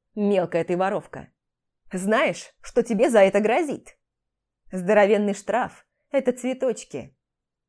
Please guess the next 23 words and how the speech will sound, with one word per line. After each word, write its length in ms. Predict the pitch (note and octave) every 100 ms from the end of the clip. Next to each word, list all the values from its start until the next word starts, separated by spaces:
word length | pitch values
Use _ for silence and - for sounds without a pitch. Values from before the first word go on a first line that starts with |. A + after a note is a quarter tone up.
| _
Я 240 | - F#3
сделаю 340 | F3 E3 D#3+ D#3
так, 380 | - A3+ - _ _
что 220 | - A3
ты 240 | A3 B3 -
не 120 | A3
только 300 | A3+ D4+ A#3+
не 100 | F#3+
сможешь 380 | F#3 G3 E3+ -
найти 260 | F3+ F3+
в 20 | F3
этом 280 | E3+ F3+
городе 320 | F#3 F3 D#3 E3+
работу, 540 | F#3 F3+ C#3+ C3 - _ _ _ -
но 140 | G#3
и 100 | G#3
получишь 480 | G3+ G3 G#3+ G#3+ G3+
срок. 480 | - G3 C3 - - _ _ _ _ _
Пусть 240 | - F#4 E4+
небольшой, 580 | D4+ D#4+ - F#4+ C#4 -
но 120 | A#3 A3
уж 160 | A3
поверь, 540 | - A#3+ C4 F#3+ -